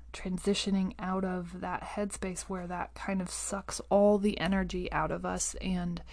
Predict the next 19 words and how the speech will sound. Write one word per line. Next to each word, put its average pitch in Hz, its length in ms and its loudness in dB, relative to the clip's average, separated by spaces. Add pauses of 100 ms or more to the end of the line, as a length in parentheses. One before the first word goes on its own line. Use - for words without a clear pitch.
(440)
takes - 300 0
us 196 200 0
down 180 460 4
this 175 160 -2
spiral, - 760 -2 (180)
right? 202 200 4
We 180 140 2
can 190 760 2 (380)
recover 185 640 0
and 175 280 6
thrive. 185 800 6 (340)
Now, 180 100 6
not 180 300 4
everything 190 580 4
is 185 120 2
going 180 280 0
to - 100 -8
be 185 100 -2
recoverable, 214 920 0